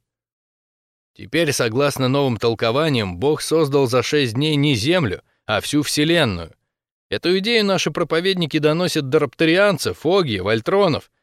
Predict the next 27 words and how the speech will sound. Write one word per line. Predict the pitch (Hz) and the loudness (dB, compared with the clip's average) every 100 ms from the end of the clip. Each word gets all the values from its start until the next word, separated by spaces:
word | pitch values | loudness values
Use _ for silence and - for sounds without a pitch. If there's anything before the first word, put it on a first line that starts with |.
| _ _ | _ _
Даари, | 113 143 180 185 123 92 | 0 2 2 2 0 -2
Рихегуа, | 110 110 160 180 127 90 82 - | -4 -2 0 0 2 0 -4 -2
Курлыков | 165 151 185 190 110 107 | 0 4 2 2 -4 -4
и | 107 | -4
прочих | 135 165 - 98 | -2 -4 -4 -6
божьих | 107 127 95 | -2 -2 -2
созданий. | - 127 123 127 95 - _ _ _ _ _ | -2 -2 0 0 0 -8 _ _ _ _ _
Хотя | 104 120 | -4 -2
слова | - 127 135 | 0 0 2
про | 127 120 | 0 -2
то, | 135 135 | -2 -4
что | 131 | -2
именно | 123 123 120 | 0 0 -2
человека | - 117 117 160 156 110 | -2 0 0 0 0 0
Бог | 104 95 | -2 -2
создал | 127 127 110 98 | -2 0 0 -2
по | 110 | -4
своему | - 113 113 110 | -2 -2 0 2
образу | 107 107 95 95 | 2 0 -4 -6
и | |
подобию, | 87 123 190 196 185 - _ - | -6 0 2 4 0 -2 _ -4
вряд | 170 180 - | 0 0 0
ли | |
вызывают | 104 98 101 127 120 117 | -2 0 0 0 0 -2
энтузиазм | 110 123 113 107 95 107 - | -2 0 2 0 0 -4 -4
у | 113 | -8
чужих. | - 123 104 82 - | -4 -4 -4 -8 -12